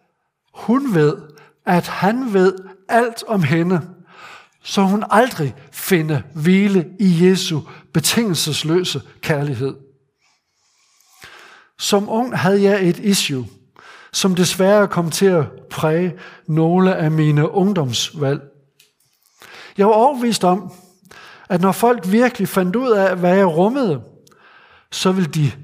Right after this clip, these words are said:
droppe mig. Og jeg ved faktisk ikke, hvor følelsen kom fra. Jeg er jo ikke psykolog, jeg er bare teolog. Og jeg ved også, at det slet ikke er alle mennesker, der går rundt med den følelse, men den havde jeg altså.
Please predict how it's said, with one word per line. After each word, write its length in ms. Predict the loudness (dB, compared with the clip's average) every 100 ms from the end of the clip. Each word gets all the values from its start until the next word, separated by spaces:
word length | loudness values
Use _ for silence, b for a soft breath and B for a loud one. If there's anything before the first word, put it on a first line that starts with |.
| -12
droppe 320 | -2 -2 -2 -6
mig. 260 | -10 -12 _ _ _ _ _ _ _ _ _ _ _ _ _ _
Og 120 | 0
jeg 100 | 2
ved 160 | 0 0
faktisk 280 | 0 2 0
ikke, 160 | 0
hvor 140 | 0 0
følelsen 560 | 2 2 2 -4 -4
kom 240 | -2 -4 -2
fra. 280 | -2 -2 -6 -20 _ _ _ _ _ _ _ _ _ _ _ -8
Jeg 60 | -4
er 40 |
jo 60 | -4
ikke 80 | -4
psykolog, 540 | -4 -4 -2 -2 -4
jeg 60 | -4
er 40 |
bare 180 | -2 -2
teolog. 580 | -2 -4 -4 -6 -10 B B B B B B B B B B B B B _ _ _ -2
Og 100 | 2
jeg 100 | 2
ved 120 | 2
også, 280 | 2 2 0
at 100 | -2
det 100 | -2
slet 220 | 2 2
ikke 160 | 2 2
er 60 |
alle 140 | 2 2
mennesker, 480 | 2 2 0 0 0
der 120 | 0
går 100 | 0
rundt 240 | -2 0
med 80 | 0
den 180 | 0 -2
følelse, 480 | -2 0 0 0 -2
men 100 | -2
den 140 | 0
havde 320 | 2 2 2
jeg 120 | 2
altså. 240 | 0 -4